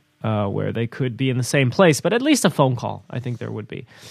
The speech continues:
Um, so I think he's a very interesting guy, and the interview is, is worth reading.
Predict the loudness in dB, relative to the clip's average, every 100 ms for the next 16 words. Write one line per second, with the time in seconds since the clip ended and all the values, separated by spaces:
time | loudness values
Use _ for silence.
0 | -20 _ -6 -4 -4 -6 -6 2 4 4
1 | 2 0 0 0 0 -4 -4 0 4 6
2 | 6 2 0 0 0 0 -2 -2 -2 0
3 | 0 0 -2 -4 -8 -8 -4 -4 -2 -2
4 | 0 -2